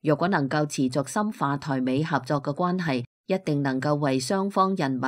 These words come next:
創造更多福祉。台灣行政院政務委員兼經貿談判辦公室總談判代表鄧振中上星期率領咗二百一十位企業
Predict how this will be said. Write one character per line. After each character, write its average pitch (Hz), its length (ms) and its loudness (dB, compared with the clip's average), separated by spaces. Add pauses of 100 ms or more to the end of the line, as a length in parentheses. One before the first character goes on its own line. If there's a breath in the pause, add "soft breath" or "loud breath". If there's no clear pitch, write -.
(140)
創 156 280 -2
造 131 180 2
更 151 240 -2
多 175 180 2
福 170 300 0
祉。 123 380 0 (320)
台 139 220 2
灣 190 280 0
行 131 180 -2
政 156 220 0
院 143 320 0
政 156 240 0
務 135 120 2 (120)
委 139 200 0
員 127 300 0 (220)
兼 208 240 2
經 196 260 0
貿 143 220 0
談 123 260 -2
判 147 280 -2
辦 139 180 0
公 190 180 0
室 190 200 0
總 156 280 -2
談 139 220 -4
判 147 240 0
代 131 220 0
表 127 240 0 (260)
鄧 131 220 -2
振 147 240 0
中 170 260 -2 (220)
上 160 260 0
星 226 260 0
期 135 280 0
率 202 160 -2
領 160 200 0
咗 135 120 0
二 156 320 0
百 156 240 2
一 - 100 0
十 - 140 -4
位 123 240 -2
企 147 240 0
業 147 100 0